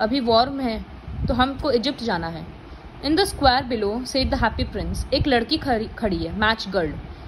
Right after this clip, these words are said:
जिसका सारा मैच स्टिक्स गटर में गिर गया और सब गीला होके ख़राब हो गया। अब अगर वो कुछ भी बेच के रुपया नहीं कमाएगी और अपने पापा के पास नहीं देगी ले जाकर,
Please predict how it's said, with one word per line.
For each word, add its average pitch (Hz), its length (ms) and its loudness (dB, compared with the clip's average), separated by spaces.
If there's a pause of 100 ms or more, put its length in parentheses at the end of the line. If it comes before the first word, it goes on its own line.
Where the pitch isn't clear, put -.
(220)
जिसका 285 280 2
सारा 320 360 2
मैच 233 280 2
स्टिक्स - 540 -4 (200)
गटर 233 320 4
में 254 140 2
गिर 190 120 0
गया 156 260 -2 (280)
और 254 60 0
सब 262 280 2
गीला 262 240 4
होके 277 180 -4
ख़राब 226 300 2
हो 208 60 -4
गया। 175 220 -6 (680)
अब 320 140 6
अगर 330 220 2
वो 330 140 2
कुछ 320 260 -2
भी 320 120 4
बेच 262 280 2
के 320 100 -2
रुपया 277 300 2
नहीं 285 160 2
कमाएगी 262 380 2
और 262 60 2
अपने 254 180 -2
पापा 226 300 2
के 254 120 -6
पास 254 240 0
नहीं 226 220 -2
देगी 208 220 -2
ले 190 120 0
जाकर, 180 400 -2